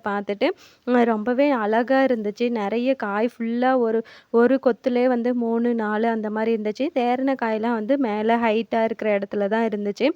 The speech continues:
அதுக்கப்புறம் எல்லாத்தையும் சுத்தி பார்த்துட்டு ஹஸ்பண்ட் வந்து ரெண்டு, மூணு காய் வந்து பறிச்சு கொடுத்தாங்க. பாப்பாவுக்கு வந்து இது ஆரஞ்சு அப்படின்னு மட்டும் தான் தெரியும், கொழுமிச்சிக்கான்னு வந்து தெரியாது.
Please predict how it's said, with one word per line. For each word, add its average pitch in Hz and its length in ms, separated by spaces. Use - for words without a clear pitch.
அதுக்கப்புறம் 262 440
எல்லாத்தையும் 247 340
சுத்தி 254 320
பார்த்துட்டு 233 400
ஹஸ்பண்ட் 240 440
வந்து 214 160
ரெண்டு, 220 240
மூணு 214 180
காய் 220 280
வந்து 220 280
பறிச்சு 202 380
கொடுத்தாங்க. 208 480
பாப்பாவுக்கு 262 500
வந்து 254 340
இது 233 160
ஆரஞ்சு 233 560
அப்படின்னு 220 320
மட்டும் 214 260
தான் 233 160
தெரியும், 220 460
கொழுமிச்சிக்கான்னு 233 680
வந்து 214 300
தெரியாது. 214 640